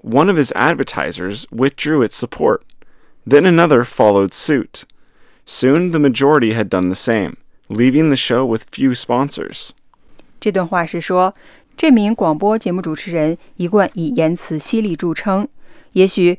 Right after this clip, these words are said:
Speaker 2: 这就是为什么他的谈话节目那么受欢迎。不过，当他多次在节目中对一名女士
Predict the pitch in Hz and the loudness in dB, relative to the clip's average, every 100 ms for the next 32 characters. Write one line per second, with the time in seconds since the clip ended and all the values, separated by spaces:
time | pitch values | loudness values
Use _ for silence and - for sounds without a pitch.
0 | - 277 302 302 294 330 - 196 185 - | -2 2 4 4 2 2 2 0 0 -2
1 | 190 180 170 147 185 165 139 151 143 139 | -4 -4 -6 -4 -4 -4 -2 0 0 -2
2 | 139 135 - 185 170 135 160 - - - | -6 -10 -6 -4 -2 -2 -2 -4 -16 -20
3 | - - - - 165 180 170 - - 202 | -20 -20 -14 -8 2 4 2 -4 -2 0
4 | 208 196 240 254 - 190 196 170 156 165 | 4 2 4 2 2 -2 0 -2 0 -2
5 | 175 175 185 165 190 165 160 175 165 - | -2 -2 -4 -2 -2 0 0 0 0 -2
6 | - 240 | -2 -4